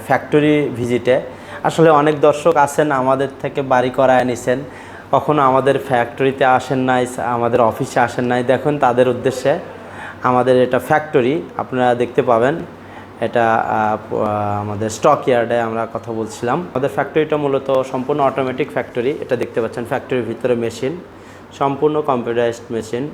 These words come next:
আহ, যেটা দ্বারা আমরা গুণগত মানসম্পন্ন হাইড্রোলিক এবং ভাইব্রেশনের মাধ্যমে আমরা, আহ, ব্লকগুলো তৈরি করতে থা-, করে দিয়ে থাকি। অটোমেটিক,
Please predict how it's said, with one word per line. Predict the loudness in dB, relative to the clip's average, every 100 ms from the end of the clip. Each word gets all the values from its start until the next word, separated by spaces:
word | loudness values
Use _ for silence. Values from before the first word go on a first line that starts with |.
| -14 -20 -20 -20 -20 -18 -6
আহ, | -4 -2
যেটা | -2 0 0
দ্বারা | 0 -2 -2 -2 -2
আমরা | -2 -2 -4 -6 -10 -4
গুণগত | -4 -2 -2 -2
মানসম্পন্ন | -2 -2 -2 -6 -4 -4 -4 -4
হাইড্রোলিক | -6 -2 -2 -2 -4 -4
এবং | -6 -4
ভাইব্রেশনের | -4 -4 -2 -4 -4 -2
মাধ্যমে | -2 -4 -4 -2
আমরা, | -2 -2 -4 -6 -12 -20 -20 -20 -20 -12
আহ, | -8 -6 -6 -4
ব্লকগুলো | 0 0 2 0
তৈরি | 2 0 0
করতে | -4 -4 -8
থা-, | -10 -14 -10
করে | -4 -4
দিয়ে | -2 -6
থাকি। | -6 -4 -4 -4
অটোমেটিক, | -6 -4 -4 -4 -8